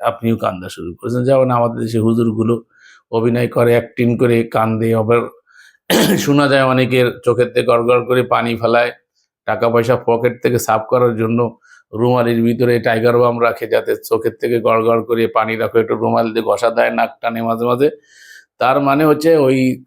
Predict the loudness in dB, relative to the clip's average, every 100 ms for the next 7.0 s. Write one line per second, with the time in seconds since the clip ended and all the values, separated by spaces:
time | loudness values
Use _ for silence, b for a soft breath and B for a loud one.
0 | -2 0 2 4 4 2 0 0 0 0
1 | 0 0 0 2 0 -2 -2 0 0 2
2 | -2 -2 -6 -4 -4 -4 -2 0 -2 -4
3 | -12 -8 -6 -4 -6 -8 -10 -4 -4 -2
4 | 2 2 2 2 0 0 -4 -4 -2 0
5 | -4 -4 -6 -6 -8 -14 _ _ _ _
6 | -4 -4 -4 -8 -8 -6 -4 -4 -4